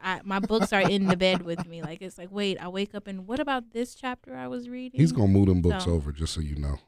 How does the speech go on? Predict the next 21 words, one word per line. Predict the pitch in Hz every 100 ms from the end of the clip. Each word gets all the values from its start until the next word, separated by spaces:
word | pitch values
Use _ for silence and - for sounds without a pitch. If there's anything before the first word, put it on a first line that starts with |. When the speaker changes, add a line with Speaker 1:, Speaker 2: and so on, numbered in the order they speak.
| _ _ _
Speaker 1:
the | 190
Speaker 2:
You | 92
don't | 92
have | 71
Speaker 1:
books | 78
Speaker 2:
to |
move | 82
them | 71
books. | 69 76 - - -
Speaker 1:
I, | 208
I'm | 185 175 196
gonna |
need | 175 165
the | -
books | 156 151 -
to |
stay. | 226 - 165 165
Speaker 2:
Nah, | - 76 67 69
they | 67 65
gotta | 67 -
go. | - -